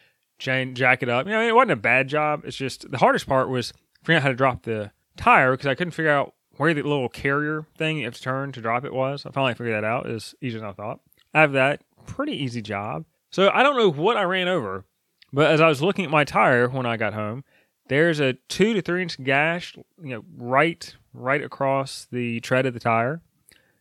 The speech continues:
That would definitely be why all the air leaked out. And if you don't know tires, you can't patch that. So I've got to buy a tire. There's a used tire place close by. I'll be getting a tire from there because I don't have a ton of tread left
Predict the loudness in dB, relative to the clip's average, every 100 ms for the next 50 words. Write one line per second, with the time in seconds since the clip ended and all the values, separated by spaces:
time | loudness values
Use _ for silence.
0 | _ 0 0 0 -2 -2 -4 -2 2 2
1 | 2 -2 -2 -2 -2 -4 -6 -6 -6 -6
2 | -8 -10 -12 -12 -16 -12 -2 -2 -2 -6
3 | -4 -4 -6 -10 _ _ _ _ -2 0
4 | 2 2 2 2 2 0 2 0 -4 _
5 | _ _ -20 _ _ -4 4 4 4 4
6 | 4 2 -6 -6 -4 -4 -4 2 4 4
7 | 2 0 -4 -4 -4 -4 -4 -6 -6 -6
8 | -4 -4 -4 -8 -6 -8 -6 -2 0 0
9 | -2 -4 -6 -10 -6 -4 -2 -4 -2 -2
10 | -2 -4 -2 -2 -4 -8 -20 _ 4 4
11 | 4 0 0 -4 -6 -4 -4 -2 0 0
12 | -2 -2 0 0